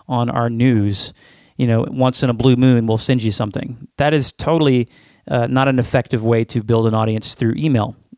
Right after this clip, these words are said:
Um, so what you need is you need what's called a lead magnet. A lead magnet is simply that thing that you offer someone for free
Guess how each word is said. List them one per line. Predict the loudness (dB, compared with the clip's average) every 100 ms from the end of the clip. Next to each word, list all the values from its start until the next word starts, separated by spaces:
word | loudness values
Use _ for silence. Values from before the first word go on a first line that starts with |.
| _
Um, | -2 -2 -2 -8 _ _ _ _ _ -20 -8
so | 0 2
what | 4 2
you | 0
need | 2 0
is | 0
you | 2
need | 2 2
what's | 0 0
called | 0 0 0
a | -4
lead | 0 -2 0
magnet. | -2 -2 -8 -14 -18 _ -20 -20 _ _ _ -4
A |
lead | 0 0
magnet | 0 0 0
is | 2
simply | 2 2 0
that | 2 0 -2
thing | -2 0 2
that | 0 2
you | 2 2
offer | 0 0 0
someone | 0 0 0 -2 -4 -8 _ _ _ _
for | -4 -2
free | 0 0 -2 -6